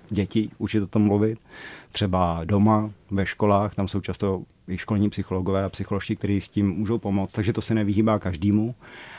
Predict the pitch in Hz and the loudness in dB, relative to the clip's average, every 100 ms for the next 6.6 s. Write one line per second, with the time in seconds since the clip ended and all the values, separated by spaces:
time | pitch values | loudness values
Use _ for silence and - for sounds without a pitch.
0 | - - 104 95 107 120 131 127 - _ | -16 -2 0 2 4 6 6 4 0 _
1 | - 120 139 123 127 117 101 110 110 - | -2 2 4 4 2 0 2 2 2 0
2 | 107 90 98 117 - 135 127 - - 113 | 0 0 -2 -4 -2 -2 -2 -2 2 2
3 | 107 95 107 104 104 95 101 110 107 107 | 2 2 0 4 4 4 4 4 2 2
4 | 107 107 101 101 98 - - - 104 101 | 2 0 0 0 -2 -4 -4 -2 -2 -4
5 | 90 104 101 92 90 90 - 90 85 98 | -4 0 0 0 -2 -4 -6 -8 -6 -6
6 | 98 - 101 92 104 101 | -6 -4 -4 0 0 0